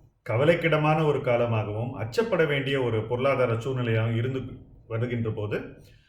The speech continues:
இந்த டேட்டாவை வச்சு நம்ம வருங்காலம் எப்படி இருக்கும் அப்படிங்கிறத பத்தி நிச்சயமாக சில அபிப்பிராயங்களை ஃபார்ம் பண்ணலாம். முதல் டேட்டா பாயிண்டர்,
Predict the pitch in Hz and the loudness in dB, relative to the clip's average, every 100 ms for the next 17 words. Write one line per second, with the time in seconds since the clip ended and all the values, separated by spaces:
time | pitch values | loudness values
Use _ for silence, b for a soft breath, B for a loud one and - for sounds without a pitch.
0 | b _ 160 156 147 214 240 262 214 180 | b _ 0 0 6 6 8 8 6 4
1 | 254 190 156 180 170 120 196 254 247 226 | 0 0 0 0 0 4 6 8 6 6
2 | 180 143 156 139 113 113 117 - - 117 | 4 0 0 0 0 -2 -4 -4 -8 -4
3 | 127 143 117 110 104 139 165 - - - | 0 0 0 0 -2 -6 -10 -12 -20 -20
4 | - - - 202 170 127 107 165 240 - | -14 -8 -2 0 0 -2 -2 -4 -6 -14
5 | - - - 190 185 147 190 202 190 143 | -20 -20 -4 4 6 6 2 4 4 4
6 | 120 - 127 123 123 - - - - - | 0 -2 0 -2 -2 -6 -10 -16 -20 -20
7 | _ _ _ 151 185 220 196 - - - | _ _ _ 4 6 6 4 -2 -14 -4
8 | 113 160 165 - 113 - 90 | 4 6 6 4 -2 -4 -10